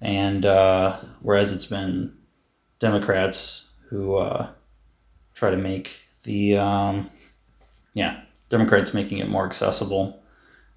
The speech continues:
and, uh, yeah, allowing it to happen later and later. And, uh, like, the Mexico Ci-, City policy is, uh, another interesting political football. Whenever there's been a Republican president,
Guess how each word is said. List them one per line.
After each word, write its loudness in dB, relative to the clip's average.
and, -2
uh, 2
yeah, -4
allowing 4
it -4
to -6
happen -2
later 4
and 0
later. 4
And, 0
uh, 2
like, 0
the 2
Mexico 6
Ci-, 6
City 4
policy 8
is, 4
uh, 10
another 8
interesting 2
political 2
football. 4
Whenever 10
there's 8
been -2
a -4
Republican -2
president, -2